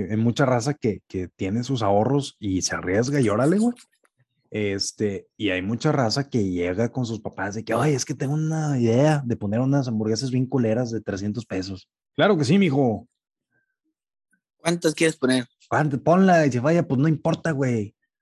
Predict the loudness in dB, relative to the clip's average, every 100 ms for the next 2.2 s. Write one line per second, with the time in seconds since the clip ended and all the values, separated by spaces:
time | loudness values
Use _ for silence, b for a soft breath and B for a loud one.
0 | _ _ _ -4 -2 0 0 2 4 4
1 | 6 6 6 6 6 4 6 8 10 8
2 | 6